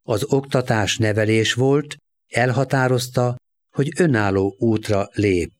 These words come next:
Azt az isteni sugallatot kapta, hogy életét a nyomorgóknak, az elesetteknek szentelje,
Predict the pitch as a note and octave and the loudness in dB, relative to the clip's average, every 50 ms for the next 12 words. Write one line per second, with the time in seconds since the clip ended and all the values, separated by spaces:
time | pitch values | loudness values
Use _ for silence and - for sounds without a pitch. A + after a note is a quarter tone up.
0 | _ _ _ _ - E3+ F3 F3 - D3+ A#2 B2 C#3+ C#3 - - C3 A#2 G#2+ - | _ _ _ _ 0 0 0 2 0 0 2 2 0 0 0 0 0 2 2 2
1 | - C#3 C3 B2 A#2+ A2+ G#2+ G2+ F#2 G#2+ F#2+ - - - G#2 G2+ G2+ - - - | 2 0 2 2 2 2 2 2 0 0 -4 -2 -2 -2 -2 -2 -4 -4 -2 -2
2 | B2 C3+ C#3 B2+ - _ _ _ _ _ _ - - A2+ A2+ B2+ - D3 D3+ D3 | 0 0 -2 -4 -8 _ _ _ _ _ _ -2 -2 0 0 0 0 2 4 4
3 | C3+ C3 B2 - C3 A#2 A2+ - F#2 F#2 G2 A2+ C#3 C#3 C#3 C3+ B2+ A#2+ C3 C3 | 4 2 2 2 2 0 2 0 0 2 2 2 2 2 2 2 2 2 2 2
4 | B2 B2 B2 - A#2+ A#2 A#2 A#2 - - _ _ _ _ _ _ - - B2+ B2 | 0 0 0 -2 0 0 0 -2 -6 -18 _ _ _ _ _ _ -2 -2 -2 0
5 | D3+ C#3 C#3+ C3 A2 - - A2 F#2+ G2+ - G#2 F#2+ - - G#2 F#2 - - - | 2 2 2 2 2 0 0 -2 -2 -2 -2 -4 -4 -2 -2 -2 -2 -2 -2 -2
6 | G#2+ F#2+ F2+ E2+ - F#2+ F2+ F2+ F#2 F#2 F2 E2+ - - | -2 -2 -2 -2 -2 -2 0 2 0 0 0 -2 -4 -8